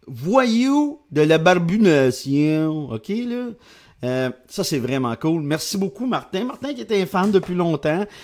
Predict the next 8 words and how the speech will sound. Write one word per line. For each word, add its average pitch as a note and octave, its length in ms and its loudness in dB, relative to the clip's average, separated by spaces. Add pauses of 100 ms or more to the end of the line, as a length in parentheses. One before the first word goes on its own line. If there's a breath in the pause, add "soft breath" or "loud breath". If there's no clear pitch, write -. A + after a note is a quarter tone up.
(280 loud breath)
qui, F#3+ 320 -4
d'ailleurs, E3 760 2
euh, C3+ 1600 0
il C#3+ 260 -16
travaille F3 560 -4
au C#3+ 300 -6
Rotisserie G3 460 -6
Saint-Hubert. G#3+ 840 0